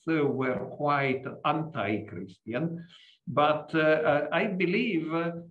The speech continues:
that it's very difficult to produce artists you are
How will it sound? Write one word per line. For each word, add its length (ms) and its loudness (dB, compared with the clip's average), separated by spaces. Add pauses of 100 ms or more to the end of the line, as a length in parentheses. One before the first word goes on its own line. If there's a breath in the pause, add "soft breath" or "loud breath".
(140)
that 240 -4
it's 120 -4
very 380 2
difficult 580 -4
to 80 -4
produce 580 2 (100)
artists 680 2
you 120 2
are 260 2